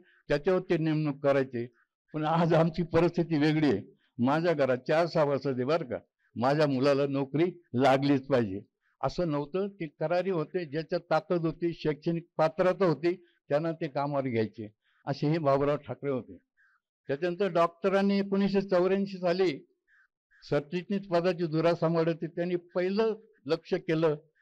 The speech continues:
की आपल्या जिल्ह्यामध्ये मेडिकल कॉलेज काढलं पाहिजे, कारण त्यावेळेला स-, समाजासाठी मेडिकलची सगळी उपलब्धता नव्हती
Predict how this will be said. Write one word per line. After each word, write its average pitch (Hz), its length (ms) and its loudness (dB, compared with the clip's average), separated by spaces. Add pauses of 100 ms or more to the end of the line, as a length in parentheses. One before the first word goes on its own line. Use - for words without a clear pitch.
(360)
की 147 80 -2
आपल्या 151 300 2
जिल्ह्यामध्ये 147 760 0 (340)
मेडिकल 151 460 -2
कॉलेज 147 420 0
काढलं 120 340 0
पाहिजे, 104 300 -6 (840)
कारण 170 360 2 (760)
त्यावेळेला 170 520 4
स-, - 180 -16 (400)
समाजासाठी 151 840 0 (560)
मेडिकलची 151 580 -2
सगळी 151 320 -2
उपलब्धता 139 640 0
नव्हती 139 480 2